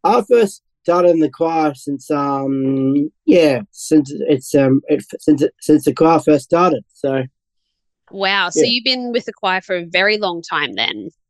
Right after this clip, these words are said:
Speaker 1: Yeah, since twenty eleven, yeah.
Speaker 2: Wow. So, and you're still going, which is obviously, um,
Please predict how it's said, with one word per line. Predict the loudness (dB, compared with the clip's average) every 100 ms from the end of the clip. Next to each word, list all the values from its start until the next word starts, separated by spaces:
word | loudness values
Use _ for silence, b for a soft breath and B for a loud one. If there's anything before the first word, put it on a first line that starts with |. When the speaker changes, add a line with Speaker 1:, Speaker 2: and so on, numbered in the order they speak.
| 0
Speaker 1:
Yeah, | 2
since | 2 0 -2
twenty | 0 2
eleven, | 4 4 2 -4
yeah. | -10 -12 -14 _ _ _
Speaker 2:
Wow. | -8 -4 -2 0 0 -2 -6 -10
So, | -16 -6
and | -2 0 -2 -4 -8 -6
you're | -2 -2
still | 0 0
going, | 2 0 0 -2
which | -4 -4
is | -4
obviously, | -2 -2 -4 -2 0 0
um, | 0 -2 -6 -8